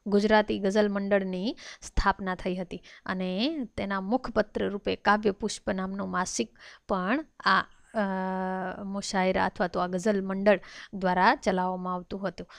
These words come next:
અને આ વાતાવરણમાંથી પોષાયેલા ગુજરાતી ગઝલ કવિઓમાં સૈદા, અ, અસીમ રાંદેરી, સાબિર વટવા, નસ-, અ, નસીમ સગીર, અમીન આઝાદ,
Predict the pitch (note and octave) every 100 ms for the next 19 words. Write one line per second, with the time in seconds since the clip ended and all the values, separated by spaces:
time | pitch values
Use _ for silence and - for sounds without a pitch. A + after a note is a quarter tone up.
0 | - F#3 F#3+ - F#3+ F#3+ F3+ A#3 A#3 A3+
1 | G3+ F#3 - G3+ G3 - A3 G#3+ G#3 G3
2 | F#3+ G#3 B3 C4 A3 - - - A3 G3
3 | G3 A3+ G#3 G3+ G3+ G3+ F#3+ F#3 G3+ A#3+
4 | - G3 G3 G3 F#3+ F3 _ - - -
5 | - G3 F3+ F3 - G#3 G3 F#3 F#3+ G3
6 | G3 F#3+ F#3+ - G#3 F#3 G3 F#3 F#3 G#3+
7 | G3+ F#3 - - - G#3 F#3+ - - -
8 | A3 G3 F#3+ F#3+ F#3+ G#3 G3 - F#3 A3
9 | G3+ F#3+ _ G#3 G3+ G3+ F#3+ F3+ F#3 G3+
10 | F#3+